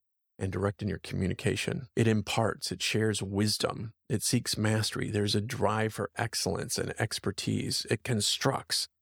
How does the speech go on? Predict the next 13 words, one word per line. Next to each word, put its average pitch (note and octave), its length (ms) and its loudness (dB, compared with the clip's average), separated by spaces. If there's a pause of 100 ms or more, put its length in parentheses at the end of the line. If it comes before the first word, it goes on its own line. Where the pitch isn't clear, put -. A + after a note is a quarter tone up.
(360)
It - 80 -6
likes A2+ 220 -4
to G#2 80 2
build A2 520 4
and F#2+ 140 -2
create G#2 440 0
structures. - 760 0 (260)
The A2 60 0
masculine G#2+ 600 4
is A2 100 2
a G#2 60 4
problem G2 580 -2
solver. - 480 -2